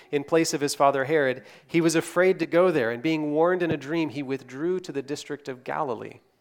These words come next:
And he went and lived in a city called Nazareth, so that what was spoken by the prophets might be fulfilled, that he would be called a Nazarene." I wonder who welcomed that family in Nazareth.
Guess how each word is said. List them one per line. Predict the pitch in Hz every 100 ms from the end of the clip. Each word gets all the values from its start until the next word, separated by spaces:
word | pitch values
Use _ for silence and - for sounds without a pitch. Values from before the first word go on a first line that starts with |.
| _ _ _ _ _ _ _ _ _ _ _ _
And | 147
he | 160
went | 156 185
and | 190 170
lived | 165
in | 170
a | 170
city | - 143
called | 143 160
Nazareth, | 147 120 110 110 - - - _
so | - 143
that | 143
what | 151 156
was | 156
spoken | - 165 160 165
by | 160
the |
prophets | 156 147 127 131 -
might | 131 123
be | 127
fulfilled, | - 127 165 113 107 - _ _ _
that | 139
he | - 147
would | 147
be | 151
called | - 120 117
a | 123
Nazarene." | 120 113 113 117 110 104 107 _ _ _ _ _ _ _ _ _ _ _ _ _ _ _ _ _ _
I | 165
wonder | 226 254
who | 170 185 -
welcomed | - 147 151 147 120 104 - _ _ _ _
that | 135 127
family | - 135 127 117 110 107 _ _ _
in | 120 113
Nazareth. | 113 110 - 117 -